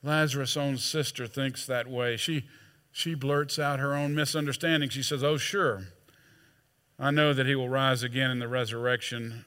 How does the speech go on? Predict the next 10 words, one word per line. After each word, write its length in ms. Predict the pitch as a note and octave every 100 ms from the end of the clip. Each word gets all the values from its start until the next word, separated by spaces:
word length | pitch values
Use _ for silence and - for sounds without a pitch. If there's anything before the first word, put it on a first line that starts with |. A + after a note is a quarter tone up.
| _
on 140 | B2 A#2+
the 100 | A#2
last 480 | A#2 B2+ B2 -
day." 320 | B2 A#2 A2+ G#2 - - - -
Everyone 920 | G3 G#3 E3 E3 D3+ C#3 C3+ C3 C3
in 260 | C#3+ C3+
the 100 | A#2+
story, 640 | A2 - F3 E3 A#2+ F2 - _ _ _ _ _ _ _ _ _ _ _
just 260 | - B2 -
about, 360 | A#2 B2+ F2+